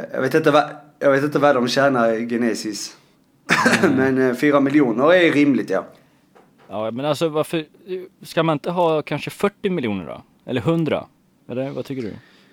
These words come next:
Speaker 1: Jo, alltså,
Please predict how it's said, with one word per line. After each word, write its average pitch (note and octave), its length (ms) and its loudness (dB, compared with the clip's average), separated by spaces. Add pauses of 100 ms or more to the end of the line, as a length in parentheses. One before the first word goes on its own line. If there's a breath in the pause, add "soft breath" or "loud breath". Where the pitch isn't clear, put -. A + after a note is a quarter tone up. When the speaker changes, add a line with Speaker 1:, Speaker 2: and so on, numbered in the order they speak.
(1700 soft breath)
Speaker 1:
Jo, D3+ 760 -2
alltså, D#3+ 600 4